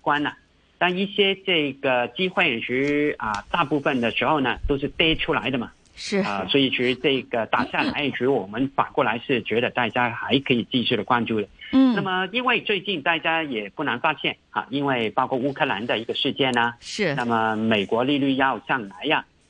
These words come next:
Speaker 1: 那么疫情的一些影响啊，那么其实这一些其实对全球的股市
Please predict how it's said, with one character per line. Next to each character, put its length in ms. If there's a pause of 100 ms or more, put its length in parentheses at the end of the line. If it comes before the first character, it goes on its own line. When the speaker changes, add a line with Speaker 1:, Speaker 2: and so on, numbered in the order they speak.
(160)
Speaker 1:
那 120
么 560
疫 180
情 260
的 140
一 100
些 140
影 260
响 260
啊， 200 (240)
那 80
么 80
其 60
实 180
这 140
一 100
些 300
其 80
实 160
对 400
全 340
球 260
的 140
股 300
市 280